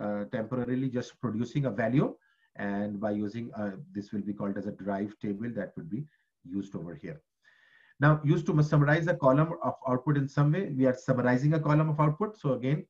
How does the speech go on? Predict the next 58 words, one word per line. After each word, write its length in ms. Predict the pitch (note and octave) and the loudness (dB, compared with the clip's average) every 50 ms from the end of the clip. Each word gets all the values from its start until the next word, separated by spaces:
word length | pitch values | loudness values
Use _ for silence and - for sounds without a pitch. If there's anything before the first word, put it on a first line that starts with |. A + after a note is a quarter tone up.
| _ - | _ -10
because 320 | B2 A2+ B2 B2 A#2 A2 | -8 -4 -4 -4 -4 -4
there 140 | A2+ A#2+ A#2 | -6 -6 -6
were 180 | A#2 A#2 A2+ A2 | -4 -4 -6 -6
full 180 | - - D3 D3+ | -2 2 2 4
name, 300 | D3+ C#3+ D3 D3 C#3+ C3 | 4 4 4 4 2 2
there 120 | B2 A2+ | 0 -2
was, 180 | A2+ A2 G#2 - - | -4 -6 -8 -10 -8
there 160 | A2+ A#2 A2+ | -6 -4 -4
were 100 | A#2 A#2 | -4 0
first 240 | - C3+ C3 C3 - | 0 0 0 0 -2
name, 120 | C3+ B2+ | -6 -4
there 100 | A#2+ A2 | -4 -6
was 120 | G#2+ G#2 - | -8 -6 -8
second 260 | B2+ - - D3 C#3+ | -8 -4 -2 -2 0
name. 180 | D3 D3 C#3+ | 0 0 0
So 80 | C#3+ C3+ | -2 -4
now 140 | A#2 A2+ A2 | -6 -6 -6
what, 160 | A2 A2+ G#2 - _ _ - - - _ _ | -6 -8 -8 -12 _ _ -20 -20 -20 _ _
what 120 | A2+ A2 | -10 -8
we 100 | A2+ A#2 | -8 -8
can 180 | A2+ - A2+ A2 | -6 -6 -6 -4
do 100 | A#2 A#2 | -4 -4
is 100 | G#2+ G2+ | -4 -6
we 100 | G#2+ G#2 | -6 -8
can 120 | G#2+ G#2+ | -8 -8
summarize 400 | G#2+ - G#2 G#2 G#2 G#2+ G#2+ G2 | -8 -8 -8 -4 -4 -4 -4 -4
them, 220 | G#2 G#2+ G#2 G#2 G#2 - - _ _ _ _ _ _ - | -6 -6 -8 -8 -10 -14 -20 _ _ _ _ _ _ -10
uh, 380 | G#2+ G2+ G2+ G2+ G2 G2 G2 F#2+ | -6 -6 -4 -4 -4 -6 -6 -8
by, 380 | - F#2 F#2+ G#2 G2+ G2+ G2+ G2+ - | -8 -8 -6 -4 -4 -4 -4 -6 -6
by 180 | G#2+ G#2+ G2+ G2+ | -6 -4 -4 -4
combining 560 | - - G#2 G2+ G2 G#2+ G#2+ A2 A#2+ C3 C#3 | -4 -6 -6 -6 -4 -4 -4 -2 -2 -2 2
them, 240 | C3+ D3+ F3+ G3+ G3+ - _ _ _ - | 2 2 2 0 -2 -10 _ _ _ -10
and 180 | G#2 G2+ G2+ F#2 | -8 -8 -6 -4
we 60 | A2 G#2+ | -4 -4
have 120 | G#2 G2+ | -4 -4
just 200 | G#2+ G#2+ - - | -6 -10 -8 -10
combined 360 | G#2+ G2 F2+ F#2+ F#2 F#2 F2+ | -10 -10 -8 -8 -10 -10 -12
them. 100 | F#2+ - _ _ _ _ _ | -16 -18 _ _ _ _ _
Often 260 | B2+ B2+ B2+ D#3 D#3 D#3 | -2 0 2 4 4 4
used 300 | D#3 D#3+ D3+ D#3 - C#3+ | 4 4 2 0 -2 -2
with 320 | C3+ C#3+ C3+ A#2 A2 G2+ | 0 0 0 -2 -6 -2
group 260 | G#2+ A#2 C3+ C3+ A#2 | 2 2 2 4 4
by, 220 | B2 C#3 C#3 - - - - _ _ _ _ - | 4 4 4 4 0 -6 -18 _ _ _ _ -10
uh, 260 | C3+ A#2 A2+ A#2 A#2 - - G2+ B2+ | -6 -6 -4 -4 -6 -8 -8 -8 -4
use 260 | A#2+ A#2+ C3+ B2+ G#2 | 0 0 0 0 0
having 300 | G2+ A#2+ A2+ B2+ C3+ C3+ | -4 -4 -2 -2 -2 -2
clause 360 | - C3+ B2 B2+ B2+ B2+ - | 0 2 2 2 0 -2 -4
to 100 | - B2+ | -10 -8
filter 320 | - - A#2 G#2 - A#2 A2 | -6 -6 -6 -6 -6 -6 -6
data. 280 | G#2 G#2+ G2+ G#2 A#2 - | -4 -4 -4 -6 -6 -6
So 100 | - A#2 | -8 -8
again, 260 | G#2 G#2+ A2 G#2 G2+ | -8 -8 -8 -6 -6
we 100 | G2+ A2 | -8 -8
can 200 | G#2+ G#2+ G#2 G2 | -8 -8 -8 -6
use 200 | G2+ G#2 G2+ G2+ - | -6 -8 -8 -8 -12
this 100 | G#2 G2+ _ _ | -16 -18 _ _
having 380 | G#2+ G#2+ G2+ G#2+ A#2 G2+ - - | -8 -6 -6 -6 -6 -8 -10 -8
and 280 | G2+ G2+ G#2 A#2 B2+ | -8 -8 -8 -8 -10